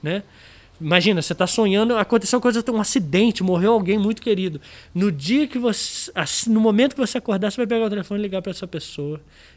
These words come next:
e manifestar o seu amor por ela,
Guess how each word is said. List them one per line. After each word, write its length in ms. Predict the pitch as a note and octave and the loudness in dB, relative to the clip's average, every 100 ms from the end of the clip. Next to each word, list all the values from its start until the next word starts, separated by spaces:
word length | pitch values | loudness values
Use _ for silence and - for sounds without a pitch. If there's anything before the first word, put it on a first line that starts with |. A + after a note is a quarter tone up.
| - | -6
e 80 | D#3+ | -4
manifestar 800 | E3 D#3 F3+ - - C3+ C#3 _ - _ - | -2 -2 -4 -4 -4 -4 -6 _ -20 _ -8
o 100 | D#3 | -8
seu 220 | - F#3 | -4 -2
amor 300 | D3+ C#3+ C#3+ | -2 -2 -6
por 220 | - C#3+ | -6 -8
ela, 400 | C3 C3 C#3+ C#3+ | -6 -6 -6 -6